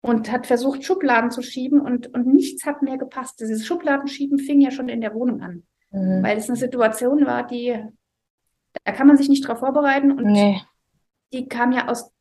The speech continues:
Speaker 1: dem Nichts, ja. Und, naja, und dann fing die Wiederbelebung an. Dann hat der Rettungssanitäter gesagt, ja, ja, also da haben die angefangen dann mit der Wiederbelebung, aber da war ja schon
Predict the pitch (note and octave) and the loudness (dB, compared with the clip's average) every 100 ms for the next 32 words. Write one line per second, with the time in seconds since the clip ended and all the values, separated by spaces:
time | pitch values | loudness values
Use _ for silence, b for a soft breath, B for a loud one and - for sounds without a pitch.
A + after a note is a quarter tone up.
0 | - A3+ A3 A#3+ G4 - - - - - | -4 -2 2 4 2 0 -12 -16 -10 -8
1 | C#4+ - _ _ _ _ _ _ _ - | -8 -12 _ _ _ _ _ _ _ -8
2 | A3+ G#3 G#3 G#3 - _ _ _ _ - | -2 -2 -4 -12 -20 _ _ _ _ -4
3 | A#3+ A#3+ G3+ A3 G#3+ C4+ - C4 A#3 A#3+ | 0 2 2 2 2 2 2 2 2 2
4 | A3 F3+ E3+ E3+ - F#3 F#3 G3 - - | 2 0 -4 -6 -6 -6 -6 -8 -12 -20
5 | b b b _ G#3+ G3 A3 D4 C#4 B3+ | b b b _ -4 -2 0 2 4 2
6 | B3 B3 C4 A#3+ A#3 A#3 A3 - A3 A3 | 0 -4 -4 -4 -4 -4 -6 -4 -2 0
7 | - A3 G#3 A3 - B3 C#4+ C#4 C#4 C#4+ | -2 -4 -2 0 2 4 4 4 2 2
8 | D4 A#3 D4 D#4 C#4+ G#3+ A#3 C#4+ C#4+ D4 | 2 2 4 4 2 0 0 0 0 -2
9 | D4+ D4 A#3+ G#3 G#3 G3+ G3+ G#3+ A#3 A#3+ | -4 -6 -6 -6 -6 -2 -2 -2 -4 -6
10 | B3+ - | -6 -10